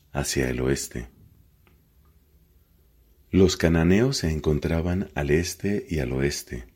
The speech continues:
los amorreos, los gibitas,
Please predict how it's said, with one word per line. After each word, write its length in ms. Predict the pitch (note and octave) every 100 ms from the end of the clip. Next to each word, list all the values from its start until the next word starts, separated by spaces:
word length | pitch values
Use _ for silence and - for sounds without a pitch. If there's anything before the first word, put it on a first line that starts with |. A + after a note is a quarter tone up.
| _ _ _ _ _ _ _ _ -
los 360 | D2+ C2+ -
amorreos, 920 | - D2 B1+ D#2 D#2 C2+ C#2+ - - _ _
los 240 | B1 C2+ -
gibitas, 840 | - C2+ E2 E2 - C2 -